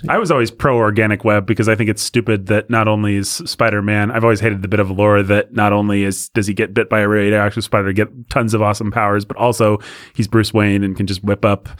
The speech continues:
an awesome sci-, and I get, I know Peter's a nerd and does sciencey stuff, and that's one of his things, but I just always felt like developing his own super awesome, unlimited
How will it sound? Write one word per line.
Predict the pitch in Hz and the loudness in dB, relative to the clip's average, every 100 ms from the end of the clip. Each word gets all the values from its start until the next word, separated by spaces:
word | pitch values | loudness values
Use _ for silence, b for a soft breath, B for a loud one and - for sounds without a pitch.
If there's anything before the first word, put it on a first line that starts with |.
| b b b _ - | b b b _ -8
an | 110 | -4
awesome | 98 101 113 101 | -2 -2 -2 -2
sci-, | - 127 | 0 0
and | 151 | 2
I | 165 | 0
get, | 143 147 | 0 0
I | |
know | 139 127 | 2 0
Peter's | 131 127 127 120 | 2 2 2 2
a | 110 | 2
nerd | 110 113 113 110 107 | 2 4 4 2 2
and | 104 98 | 0 0
does | 107 101 - | 0 0 0
sciencey | 107 104 110 | 0 0 -4
stuff, | - 107 101 | -2 -2 0
and | - | -2
that's | 104 | 0
one | 107 | -2
of | |
his | 98 - | -2 -2
things, | 117 107 104 107 104 | 0 2 2 0 -2
but | 101 98 - B B B | -2 -2 -4 B B B
I | 113 | -4
just | 110 113 | 0 2
always | 107 - | 0 0
felt | 104 98 | 0 0
like | 98 - | -2 -4
developing | 110 110 107 104 110 101 | -2 0 2 2 0 0
his | 98 | 0
own | 104 104 101 | 2 2 0
super | - - 107 110 | -2 -2 0 0
awesome, | 95 101 - 107 101 | 0 0 2 0 0
unlimited | 107 107 110 - - 113 107 104 104 98 | 0 -2 -2 -8 -4 -2 0 0 0 -2